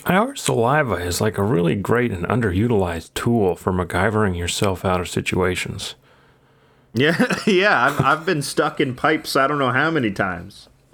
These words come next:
Speaker 2: I've been stuck in narrow chutes. You know, as a baby, you know, they were gonna C-section me, and I said, "Hold on, I got this." And I started spitting around myself. I started spitting all around my head. And, you know, I was smart and capable of speech even as a fetus, you
Speaker 1: Yeah,
Speaker 2: know,
Speaker 1: it's a
Speaker 2: and
Speaker 1: good all-purpose, um,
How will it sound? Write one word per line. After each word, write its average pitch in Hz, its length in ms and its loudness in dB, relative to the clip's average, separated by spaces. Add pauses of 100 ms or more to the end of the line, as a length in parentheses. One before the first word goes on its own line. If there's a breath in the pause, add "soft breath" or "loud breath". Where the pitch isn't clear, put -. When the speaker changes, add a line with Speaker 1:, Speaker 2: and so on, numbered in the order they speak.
(380)
Speaker 2:
I've 139 160 2
been 151 140 0
stuck 147 300 -2
in 135 120 -2
narrow 139 340 4
chutes. - 600 -2 (360 soft breath)
You 151 120 2
know, 143 420 2
as 143 180 2
a 139 60 2
baby, 143 400 2
you 107 260 2
know, 113 140 2
they 120 80 2
were 113 140 2
gonna 127 180 2
C-section 123 640 -2
me, 98 140 0
and 98 80 2
I 101 60 0
said, 104 360 -2
"Hold 139 300 2
on, 131 260 2
I 98 60 -2
got 107 320 0
this." - 240 -8
And 92 100 -2
I 98 40 0
started 104 320 -2
spitting 143 400 -2
around 110 320 0
myself. 82 420 -2
I 92 60 -4
started 104 280 -2
spitting - 360 -2
all 110 120 -2
around 107 260 0
my 98 120 -2
head. 110 320 -2 (760 soft breath)
And, 117 160 0
you 117 80 2
know, 110 120 2
I 113 140 4
was 135 140 0
smart 143 380 2
and 110 240 -4
capable 120 460 0
of 95 100 -2
speech 120 340 -2
even 113 280 0
as 98 140 -2
a 95 40 -4
fetus, 110 480 -4
you 196 120 4
Speaker 1:
Yeah, 214 100 2
Speaker 2:
know, 180 80 0
Speaker 1:
it's 175 100 -4
a 190 60 2
Speaker 2:
and 175 80 -4
Speaker 1:
good 240 180 2
all-purpose, 185 760 -2
um, 92 640 -2